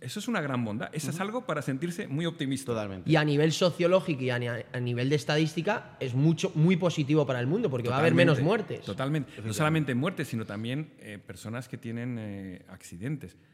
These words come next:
Speaker 1: Tuvimos un soñador maravilloso, esto, por cierto.
Speaker 2: ¿Ah, sí?
Speaker 1: Maravilloso, sí. Lo que es el, el cuerpo humano, la capacidad de superar, que es, que, que, que fue su ejemplo, porque él, eh, tuvo un accidente de tráfico y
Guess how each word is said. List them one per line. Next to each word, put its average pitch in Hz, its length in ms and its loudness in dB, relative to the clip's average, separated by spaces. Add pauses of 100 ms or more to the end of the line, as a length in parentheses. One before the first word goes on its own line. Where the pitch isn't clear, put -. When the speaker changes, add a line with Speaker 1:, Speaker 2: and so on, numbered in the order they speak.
(360)
Speaker 1:
Tuvimos 123 320 -2
un 139 100 0
soñador 127 500 0
maravilloso, 104 720 -4 (260)
esto, 95 300 -14
por 80 140 -18
cierto. - 280 -14 (240)
Speaker 2:
¿Ah, 92 80 -18
sí? 95 140 -18
Speaker 1:
Maravilloso, 95 720 -8
sí. - 180 -14 (520)
Lo 95 140 -12
que 110 100 -6
es 120 160 -6
el, 113 320 -8 (560)
el 107 180 -18
cuerpo 113 300 -8
humano, 117 220 -4
la 107 100 -6
capacidad 110 480 -10 (200)
de 120 120 -6
superar, 113 580 -4
que 107 100 -10
es, - 140 -14 (200)
que, 98 120 -20
que, 98 180 -18
que 104 120 -16
fue 110 160 -10
su - 180 -8
ejemplo, 104 520 -8 (500)
porque - 280 -10
él, 113 120 -6
eh, 107 80 -6
tuvo 113 200 -6
un 117 80 -4
accidente 113 580 -8
de 104 540 -8
tráfico - 520 -14 (160)
y 110 100 -14